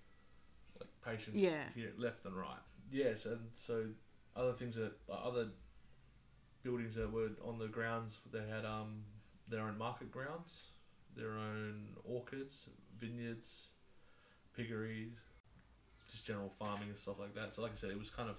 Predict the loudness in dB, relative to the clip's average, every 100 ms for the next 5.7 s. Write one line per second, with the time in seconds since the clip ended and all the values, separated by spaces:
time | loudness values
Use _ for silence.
0 | -6 -14 -16 -18 -20 -20 -20 -20 -8 -4
1 | 0 2 2 0 -2 0 -2 -2 -2 -2
2 | -4 -4 0 0 0 -8 -2 -2 0 -4
3 | -4 -10 -6 6 8 8 4 0 -2 -2
4 | -4 -8 -4 -2 -2 -2 -2 -2 -2 -2
5 | -2 -2 0 0 0 0 0